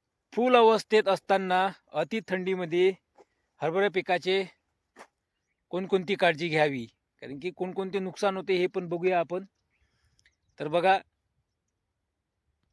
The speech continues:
हा माझा हरभरा आहे जॅकी ब्याण्णव अठरा. आजच्या तारखेत एकतीस दिवसाचा कालावधी पूर्ण होतो. आणि आपल्या चॅनलवर जर कोणी शेतकरी मित्र नवीन असेल, सबस्क्राईब, लाईक, शेअर नक्की करा शेतकरी मित्रांनो.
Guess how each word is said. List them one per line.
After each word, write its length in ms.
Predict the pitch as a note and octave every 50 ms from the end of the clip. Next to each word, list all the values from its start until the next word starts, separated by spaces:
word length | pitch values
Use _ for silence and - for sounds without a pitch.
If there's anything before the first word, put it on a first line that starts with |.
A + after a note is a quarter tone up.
| _ _ _ _
हा 120 | C#3+ D#3 F3+
माझा 320 | G3 G3+ G3 G#3 G#3 F#3
हरभरा 300 | F3 F3 E3+ G3+ G3+ F#3+
आहे 180 | F3+ F3+ F#3 F#3+
जॅकी 320 | D#3 F3 E3 _ - F#3
ब्याण्णव 360 | D#3+ F3 F3 E3+ F3 F3+ F3
अठरा. 280 | E3 D#3 E3+ E3 E3+ F3+ F3+ - _ _ _ _ _
आजच्या 280 | A#2+ C3 - - F3+ F3 E3
तारखेत 300 | F3+ E3+ D#3+ D#3 E3+ E3+
एकतीस 240 | E3+ _ _ F3+ E3
दिवसाचा 360 | C#3 D#3 D#3 - - E3 E3+ E3 -
कालावधी 360 | D#3+ D#3+ E3 E3 D#3+ D3 D#3+
पूर्ण 300 | C#3+ _ - D#3+ D3+ E3+
होतो. 380 | F3 D#3+ C3+ - D#3+ D#3+ F3 _ _ _ _ _ _ _ _ _ _ _ _ _ _
आणि 140 | - B2 B2+
आपल्या 240 | C#3 C#3+ - F3+ F#3 E3+ _
चॅनलवर 320 | - E3+ D#3+ E3+ F3+ F#3+
जर 140 | F#3 G3 F3+
कोणी 200 | - F#3+ F3+ F#3
शेतकरी 320 | - - F3 - - F3+ F3
मित्र 180 | F3 C#3+ F#3+
नवीन 360 | E3 E3 D#3+ D#3+ E3 F3+ F3 F3+
असेल, 280 | E3+ - F3+ F3+ F#3 F#3 - _ _ _ _ _ _ _ _ _ _ _ _ _ _ -
सबस्क्राईब, 380 | D3 - - - - - - - - -
लाईक, 340 | - D#3+ E3+ F3+ E3 -
शेअर 280 | - - E3 E3+ F3 E3+
नक्की 320 | D#3+ D#3 D3+ - - E3
करा 180 | C#3 D3 D3+ D#3
शेतकरी 320 | C#3+ - - - - - B2
मित्रांनो. 380 | B2 A#2 - A2+ A2+ A2 G2+